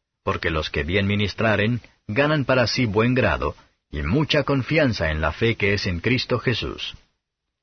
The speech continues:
Esto te escribo con esperanza que iré presto a ti, y si no fuere tan presto, para que sepas cómo te conviene conversar en la casa de Dios,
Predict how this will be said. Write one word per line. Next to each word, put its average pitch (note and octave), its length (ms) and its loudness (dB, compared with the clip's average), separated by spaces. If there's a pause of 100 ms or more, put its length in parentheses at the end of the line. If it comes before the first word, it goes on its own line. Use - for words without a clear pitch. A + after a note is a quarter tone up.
(460)
Esto D#3 260 0
te B2 80 2
escribo A2+ 460 2
con A2 160 0
esperanza G#2 640 0
que G#2+ 160 0
iré A#2+ 240 2
presto B2+ 340 0
a B2 60 0
ti, - 260 -6 (560)
y G#2+ 120 0
si A#2 120 2
no D3+ 140 2
fuere C#3 260 2
tan E2 240 -2
presto, F#2 500 -2 (280)
para D#2 220 0
que E2+ 120 -2
sepas F2+ 480 0
cómo D3+ 340 2
te C3+ 140 0
conviene A2+ 500 0
conversar G2+ 680 0
en F#2 120 0
la D2 120 -2
casa E2 340 -2
de D#2+ 140 -2
Dios, G#2+ 440 -2